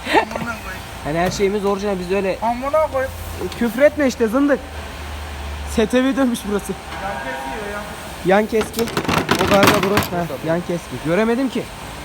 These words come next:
Speaker 2: Çok acele ettiriyorsun ya. Ana. Benim yemin ederim şey yamulmuş lan. Kelebek yamulmuş.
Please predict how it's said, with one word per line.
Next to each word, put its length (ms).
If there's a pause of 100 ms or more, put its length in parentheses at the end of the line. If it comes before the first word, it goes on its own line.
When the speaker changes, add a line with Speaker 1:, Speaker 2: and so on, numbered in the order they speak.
(160)
Speaker 2:
Çok 140
acele 240
ettiriyorsun 380
ya. 120 (960)
Ana. 340 (1400)
Benim 220
yemin 300
ederim 300 (380)
şey 220
yamulmuş 440
lan. 100 (2000)
Kelebek 340
yamulmuş. 320